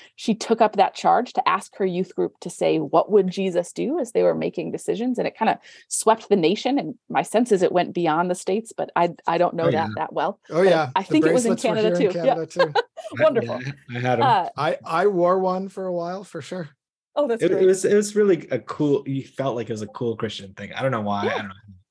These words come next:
Speaker 2: But it,
Speaker 1: It
Speaker 2: like,
Speaker 1: was
Speaker 2: in
Speaker 1: this huge
Speaker 2: society.
Speaker 1: thing.
Speaker 2: Yeah.
Speaker 1: Yeah. And it went beyond kind of Christian circles at some points. I mean, there were, there were advertising campaigns that were, you know, "What would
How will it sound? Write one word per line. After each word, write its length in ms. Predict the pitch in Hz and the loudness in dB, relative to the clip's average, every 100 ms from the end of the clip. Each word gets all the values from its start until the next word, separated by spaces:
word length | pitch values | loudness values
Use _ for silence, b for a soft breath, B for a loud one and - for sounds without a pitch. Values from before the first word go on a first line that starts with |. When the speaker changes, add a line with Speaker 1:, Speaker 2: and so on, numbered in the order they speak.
| _ _ | _ _
Speaker 2:
But 100 | 127 | 2
it, 20 | |
Speaker 1:
It 60 | 127 | 6
Speaker 2:
like, 160 | 127 359 | 6 6
Speaker 1:
was 80 | |
Speaker 2:
in 100 | 143 | 4
Speaker 1:
this 100 | 139 | 4
huge 100 | 123 381 | 2 4
Speaker 2:
society. 320 | 403 120 101 | 6 4 2
Speaker 1:
thing. 440 | 427 480 254 - - | 0 -2 -8 -10 -2
Speaker 2:
Yeah. 120 | 330 508 | 2 4
Speaker 1:
Yeah. 120 | - - _ _ _ - | 2 -4 _ _ _ -2
And 80 | 294 | 0
it 100 | 294 | 2
went 160 | 330 427 - | 0 -4 0
beyond 440 | 415 202 269 427 - | 0 2 -2 -4 -4
kind 120 | 226 | -6
of 80 | 208 | -4
Christian 320 | - 254 247 | -4 -2 -4
circles 440 | 226 233 - 208 | 0 -2 0 -2
at 100 | - | -2
some 180 | - 156 | -4 -8
points. 320 | 165 160 160 | -6 -10 -8
I 40 | 185 | -6
mean, 160 | 185 | -2
there 100 | 190 | 2
were, 240 | 226 240 190 | 4 4 4
there 100 | 226 | 2
were 100 | - | 2
advertising 600 | 156 202 233 - 220 214 202 | 0 0 -2 0 -2 -2 -6
campaigns 560 | 208 190 - 190 190 | -8 -8 -6 -4 -2
that 100 | - | -2
were, 140 | 165 156 | 0 -2
you 100 | 170 | -2
know, 240 | 156 - - | -4 -6 0
"What 240 | 190 - | 2 4
would 180 | 196 | 2